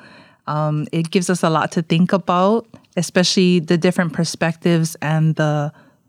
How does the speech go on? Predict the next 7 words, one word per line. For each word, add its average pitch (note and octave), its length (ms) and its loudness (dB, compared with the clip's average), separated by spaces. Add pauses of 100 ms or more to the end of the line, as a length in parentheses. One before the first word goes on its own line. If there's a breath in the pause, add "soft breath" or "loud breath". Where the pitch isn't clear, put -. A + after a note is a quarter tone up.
(120)
the D#3 140 0
transition E3+ 1200 2
element D#3+ 600 0 (160)
of D3+ 320 -6
being D3+ 380 -2
in D3 160 -2
Ola'a, C#3+ 680 -4